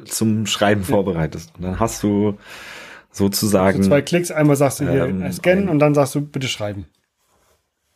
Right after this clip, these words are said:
Speaker 1: Äh, es sind drei Klicks. So. Ähm, ja, äh, auf jeden Fall habe ich das eingebaut und da war ich auch sehr erstaunt. Das hat nicht mal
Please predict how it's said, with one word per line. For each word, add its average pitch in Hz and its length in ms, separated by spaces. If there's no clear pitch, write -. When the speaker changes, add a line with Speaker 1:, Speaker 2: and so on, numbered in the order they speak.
Speaker 1:
Äh, 117 120
es 120 180
sind 113 180
drei 85 120
Klicks. - 320
So. - 200
Ähm, 120 560
ja, - 300
äh, 107 340
auf 104 160
jeden 117 120
Fall 107 120
habe 98 100
ich 95 60
das - 140
eingebaut 110 440
und 98 260
da 95 100
war 95 120
ich - 100
auch 98 200
sehr 87 680
erstaunt. 95 600
Das - 120
hat - 140
nicht 110 260
mal 95 420